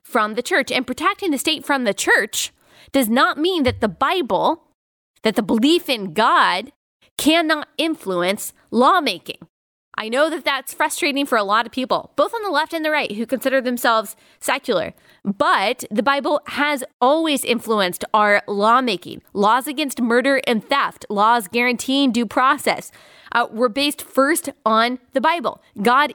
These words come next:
is the moral lawgiver. There is no basis for morality and therefore no basis for laws without the moral law that he has given. Yes, our founders understood this. Anyone who says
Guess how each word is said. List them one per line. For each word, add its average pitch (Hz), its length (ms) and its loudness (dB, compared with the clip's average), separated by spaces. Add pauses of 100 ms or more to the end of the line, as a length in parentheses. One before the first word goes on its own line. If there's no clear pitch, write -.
is 302 360 0
the 277 120 0
moral 233 560 2
lawgiver. 226 580 0
There 202 180 0
is 214 140 0
no 233 220 0 (280)
basis 285 600 0
for 233 420 4
morality 220 800 0
and 190 100 -2
therefore 214 320 0
no 233 160 4
basis 220 520 2 (260)
for 233 160 2
laws 226 500 2
without 247 300 -2
the 294 80 -4
moral 240 580 2
law 196 440 2
that 240 160 -2
he 208 180 -4
has 202 240 0
given. 240 380 0 (600)
Yes, 254 320 0
our 226 100 -2
founders 254 460 -4
understood 247 400 -2
this. 196 180 0
Anyone 262 280 0
who 240 120 -2
says 254 340 -4